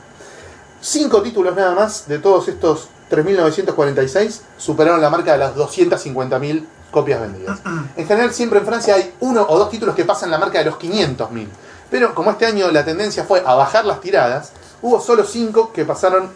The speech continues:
la marca de los doscientos cincuenta mil. El puesto número uno, con cuatrocientos treinta mil ejemplares vendidos, fue para el tomo tres de Blake y Mortimer, de Yves Santé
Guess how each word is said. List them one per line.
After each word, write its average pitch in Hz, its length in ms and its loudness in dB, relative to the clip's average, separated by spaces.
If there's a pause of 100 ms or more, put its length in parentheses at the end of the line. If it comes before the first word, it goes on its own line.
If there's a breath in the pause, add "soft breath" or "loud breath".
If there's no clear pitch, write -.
(100)
la 147 260 2
marca 170 380 0
de 139 60 0
los 139 120 -4
doscientos 170 440 -6
cincuenta 120 300 -10
mil. 98 100 -16 (320 loud breath)
El 160 80 -2
puesto 208 240 2
número 196 240 2
uno, 233 120 0
con 160 140 -2
cuatrocientos 180 580 -2
treinta 151 300 -4
mil 196 140 -4
ejemplares 156 380 -2
vendidos, 165 240 -2
fue 156 100 0
para 135 120 2
el 131 80 -2
tomo 143 260 -2
tres 175 200 0
de 147 80 0
Blake 156 260 2
y 156 40 -2
Mortimer, 214 480 0 (560 loud breath)
de 139 240 0
Yves 165 240 -4
Santé 185 600 0